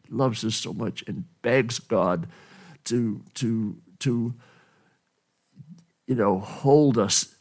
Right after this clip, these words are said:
in his hands. That's his response, and that's his request. And his request, not only is, is God's res-, his reaction is to send his son, and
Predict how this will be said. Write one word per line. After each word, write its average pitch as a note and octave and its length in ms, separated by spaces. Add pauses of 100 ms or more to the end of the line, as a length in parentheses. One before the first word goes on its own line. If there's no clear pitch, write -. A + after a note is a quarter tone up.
(340)
in C#3 120
his B2 200
hands. G#2+ 800 (600)
That's A#2+ 340
his B2+ 240
response, B2 540 (140)
and B2+ 160
that's C#3 320
his C3 220
request. C#3+ 880 (540)
And D3 140
his C#3 160
request, E3 760 (180)
not F3+ 180
only F#3 240
is, E3 100
is D#3 280
God's D#3 360
res-, C#3 340 (220)
his D3 400
reaction C#3+ 800 (300)
is D3+ 180
to D3 100
send D#3+ 320
his C3+ 140
son, F3 320
and B2+ 160